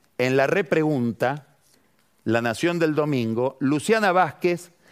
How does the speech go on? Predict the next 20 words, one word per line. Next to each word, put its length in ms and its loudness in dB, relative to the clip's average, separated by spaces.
al 180 4
antropólogo 960 0
Pablo 320 2
Semán. 680 -4
De 200 2
las 180 2
muchas 400 0
cosas 380 0
que 160 -2
dice 320 -2
Semán 380 0
ahí, 320 -2
que 120 0
es 140 -4
un 120 -2
tipo 320 -2
formado 500 0
en 80 -2
la 80 0
izquierda 640 2